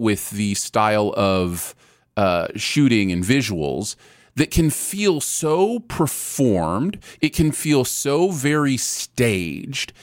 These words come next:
And that typically is not a good thing, uh, when you're watching a movie.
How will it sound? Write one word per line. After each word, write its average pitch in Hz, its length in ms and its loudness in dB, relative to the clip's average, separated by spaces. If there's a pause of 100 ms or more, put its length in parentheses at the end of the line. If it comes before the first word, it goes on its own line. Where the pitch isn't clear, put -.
(320)
And 131 160 2
that 180 380 0
typically 190 580 -2
is 117 180 0
not 120 640 2
a 208 140 0
good 233 380 0
thing, 104 680 0
uh, 120 320 2
when 131 160 0
you're 131 120 2
watching 120 360 -2
a 123 40 0
movie. 135 480 -2